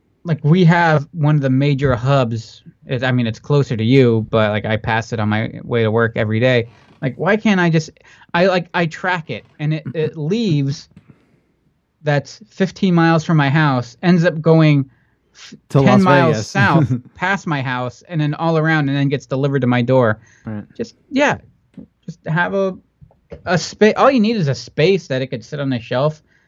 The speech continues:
Speaker 1: You show 'em your, uh, you know, show 'em your phone, and boom, hand it to you. And then you don't have to go through the hassle of sending it back after someone throws a hard drive on your front step.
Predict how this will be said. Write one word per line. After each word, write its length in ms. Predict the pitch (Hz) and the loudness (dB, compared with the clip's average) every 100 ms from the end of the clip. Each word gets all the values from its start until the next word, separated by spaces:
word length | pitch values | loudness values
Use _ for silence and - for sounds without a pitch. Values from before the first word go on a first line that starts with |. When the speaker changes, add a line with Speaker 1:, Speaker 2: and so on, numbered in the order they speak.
| _ | _
Speaker 1:
You 100 | - 127 | -8 -4
show 220 | - 139 | 2 4
'em 140 | 139 | 6
your, 260 | 135 127 131 | 6 6 4
uh, 280 | 123 123 123 _ _ _ _ _ _ _ _ _ _ _ _ _ | 4 2 -2 _ _ _ _ _ _ _ _ _ _ _ _ _
you 80 | 151 | 0
know, 140 | 135 135 _ _ _ _ _ _ _ _ _ _ _ _ _ _ _ | 2 2 _ _ _ _ _ _ _ _ _ _ _ _ _ _ _
show 180 | - 143 | -4 4
'em 100 | 139 | 6
your 120 | 135 | 6
phone, 400 | 127 127 131 147 | 4 2 4 4
and 260 | 135 123 123 | 2 0 -2
boom, 220 | 165 165 | -2 -2
hand 200 | 117 147 | 0 0
it 60 | 151 | 0
to 100 | 120 | -2
you. 100 | 101 - - - | -2 -4 -12 2
And 140 | 151 | 4
then 160 | 202 196 | 4 0
you 80 | |
don't 80 | 196 | -2
have 160 | 202 - | -4 -4
to 80 | 190 | 0
go 120 | 196 | 0
through 160 | 196 196 | 0 0
the 60 | |
hassle 480 | 170 214 214 151 135 | 0 -2 -2 -4 -2
of 160 | 131 120 | -4 -4
sending 280 | 156 156 | 0 2
it 100 | 151 | 2
back 300 | 135 165 156 | 0 -2 -2
after 240 | 135 127 131 | -4 -6 -8
someone 320 | - 147 131 | -6 -4 -4
throws 240 | 143 143 | -2 -2
a 80 | 131 | 0
hard 200 | 131 160 | 0 0
drive 240 | 135 120 110 | 0 -2 -2
on 120 | 113 | -4
your 100 | 107 | -6
front 260 | 110 117 104 | -8 -12 -12
step. 360 | - 98 98 | -10 -10 -10